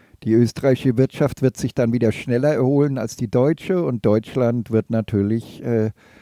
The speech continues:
äh, sozusagen, ist dabei, sich weiter volkswirtschaftlich zu ruinieren.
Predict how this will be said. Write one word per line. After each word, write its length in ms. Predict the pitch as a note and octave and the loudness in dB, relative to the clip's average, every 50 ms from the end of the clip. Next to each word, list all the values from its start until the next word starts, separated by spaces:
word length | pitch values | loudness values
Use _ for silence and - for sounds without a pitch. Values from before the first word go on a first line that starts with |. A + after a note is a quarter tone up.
| - _ _ - | -20 _ _ -4
äh, 540 | A#2+ A2 A2 G#2 G#2 G#2 - G2+ G#2+ F#2+ G2+ | 0 0 2 2 0 0 -2 -2 -2 -4 -4
sozusagen, 1400 | G#2+ G#2+ A2+ G#2 - - - A#2+ F#2+ - F2+ C#2+ C#2+ E2 G2 G2 A2 A#2+ A#2 A2 F#2+ F#2+ - - F2+ F#2 F#2+ G2 | -4 -2 -2 -4 -4 -4 -6 -6 -4 -4 -4 -6 -4 -6 -6 -4 -4 -4 -4 -4 -6 -10 -12 -10 -10 -10 -10 -10
ist 260 | - - - - - A#2+ | -8 -10 -10 -6 -4 -4
dabei, 380 | G2+ F2+ G#2 F#2+ F2+ G2 G#2 | -4 -4 -4 -6 -4 -4 -6
sich 260 | F#2+ - A#2+ - - | -4 -6 -8 -8 -6
weiter 420 | - F2+ F2 F#2+ G#2 - - B2 A2+ | -6 -6 -4 -4 -6 -4 -2 -4 -2
volkswirtschaftlich 920 | - - - G2 F#2+ - - - A2 - - - A2 - - - A#2 A2+ - | -2 -2 -2 -2 -2 -4 -6 -6 -6 -6 -4 -6 -6 -6 -6 -8 -10 -10 -10
zu 200 | - - - C#3+ | -8 -4 -4 -4
ruinieren. 1400 | A#2 B2+ A#2+ A#2+ C3 C3 - C#3+ A2+ G#2+ G#2 G#2 G2 G2+ G2 G2 G2 F#2+ F#2 F2 D2+ D#2+ D#2 D2 C#2+ C#2 - | -2 0 0 2 2 0 0 -4 -2 -2 -2 -2 -2 -2 -2 -2 -2 -4 -4 -6 -6 -8 -12 -12 -14 -16 -18